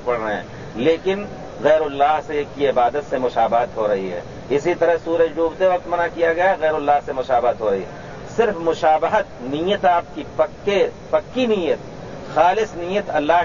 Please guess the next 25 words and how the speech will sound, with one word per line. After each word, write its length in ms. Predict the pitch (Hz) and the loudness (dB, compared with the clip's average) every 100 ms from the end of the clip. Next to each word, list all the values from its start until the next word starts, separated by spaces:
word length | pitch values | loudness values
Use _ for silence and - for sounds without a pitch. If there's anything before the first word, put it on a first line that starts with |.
| 156 | 0
کے 100 | 143 | -2
لیے، 240 | 123 107 | 0 -2
لیکن 420 | 123 151 180 202 208 - - - - | 0 -2 0 -2 -4 -8 -14 -12 -4
چونکہ 500 | 160 170 - 185 190 190 - - - - - | 0 0 2 0 0 -2 -10 -14 -14 -6 -2
ان 160 | 147 143 | -2 0
سے 100 | 180 | 0
مشابہت 560 | 165 151 135 143 160 160 | 2 2 2 4 0 2
ہو 120 | 170 | 0
رہی، 180 | 185 180 - - | 2 -2 -4 0
اس 220 | 208 - - | 0 0 0
حالت 500 | 131 143 160 202 - | 2 4 4 0 -2
میں 280 | 170 190 208 202 | -2 2 2 0
اس 160 | 165 | -4
نماز 300 | 165 160 156 - | 0 2 2 2
کو 80 | 147 | 0
منع 180 | 143 131 131 | 0 0 0
کیا 180 | 127 | 0
گیا 240 | 117 101 98 | 2 2 2
ہے۔ 60 | - - - - | 0 -2 -4 0
تو 100 | 269 | 2
پھر 80 | 202 196 | 2 0
سوچیے 360 | 190 185 185 220 | 0 -2 2 0
کہ 140 | 202 | 0
جو 220 | 185 190 196 | 0 0 2
شخص 340 | 196 196 | 2 0